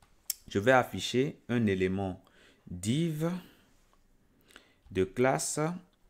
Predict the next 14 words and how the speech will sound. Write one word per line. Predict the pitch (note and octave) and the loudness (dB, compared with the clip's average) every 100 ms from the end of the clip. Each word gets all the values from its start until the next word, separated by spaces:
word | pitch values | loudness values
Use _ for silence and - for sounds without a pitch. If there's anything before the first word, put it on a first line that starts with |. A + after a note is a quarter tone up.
| _ - | _ -2
Allez, | G2+ F#2 - - _ | 0 -2 -6 -18 _
qu'est-ce | D3 - | -4 0
qu'on | D3 | 0
va | G#2 | 2
mettre | G#2 G#2 - | 2 -2 -2
comme | A#2+ A#2+ | -6 -4
classe ? | C3 D#3 - - - _ _ _ _ - | -6 -6 -6 -12 -16 _ _ _ _ -10
Nous | - A#2 | -2 2
allons | A2+ A2+ B2 | 4 4 2
mettre, | G2 G#2 A#2+ G#2+ | 2 0 -2 0
euh, | F#2 E2+ D#2 D2+ - _ _ _ A2+ | 2 2 -2 -6 -12 _ _ _ 2
I | B2+ G#2 | 2 2
D. | F#2+ B2 - - - - _ - - - - _ _ - - | -4 -8 -8 -12 -14 -18 _ -20 -20 -20 -20 _ _ -20 -10
Voilà, | F#2 E2 | -6 -6